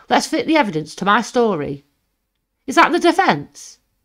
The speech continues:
Or is it the defence that are going to give you the full picture? The temerity to even ask you to consider it's a defence pulling the wool over your eyes is astounding.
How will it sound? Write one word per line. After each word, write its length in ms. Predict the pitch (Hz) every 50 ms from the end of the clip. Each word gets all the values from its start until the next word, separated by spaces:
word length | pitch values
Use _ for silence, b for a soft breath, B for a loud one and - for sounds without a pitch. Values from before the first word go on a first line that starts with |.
| _ _ _ _ _ _ _ _ _ _ _ _ _ _ _ _ _ _ _ _ _ _ _
Or 140 | - 254 285
is 140 | 330 311 -
it 140 | 185 - -
the 80 | 185
defence 460 | 185 214 226 - 285 254 220 - - -
that 120 | 202 -
are 80 | 127 170
going 180 | - 185 185
to 80 | - -
give 140 | - 196 160
you 60 | 175
the 60 | -
full 200 | - - 220 208
picture? 500 | 208 - 220 - - - - 156 147 147 - _ _ _ _ _ _ _ _ _ _ _ _ _ _ _ _ _ _ _
The 80 | - 254
temerity 600 | - 269 320 339 349 330 277 - - 175 156 160
to 120 | - 226
even 220 | 247 262 233 254
ask 200 | 277 285 247 -
you 80 | - 190
to 100 | - -
consider 580 | - - - - - 254 233 156 143 139 147 -
it's 200 | - 160 - -
a 60 | - 190
defence 420 | 170 220 - 277 262 220 196 -
pulling 260 | - - 214 190 190
the 80 | 196 202
wool 320 | 190 233 254 185 151 147
over 180 | 147 175 190 208
your 220 | 226 233 226 233
eyes 360 | 233 190 139 139 147 160 - -
is 140 | - 180 190
astounding. 680 | 185 - - 240 226 240 247 220 175 151 147 147 147